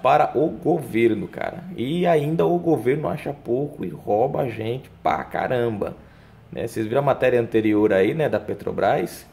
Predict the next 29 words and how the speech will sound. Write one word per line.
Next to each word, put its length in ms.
do, 200
do, 160
do, 140
da, 480
da 140
compra 400
e 20
venda 180
de 100
petróleo, 500
os 100
cara, 300
trinta 600
e 60
sete 500
bi-, 640
milhões 540
de 80
dólares, 500
equivale 420
a 40
mais 180
de 80
cem 560
milhões 480
de 60
dólares, 560
cara, 240
roubados 840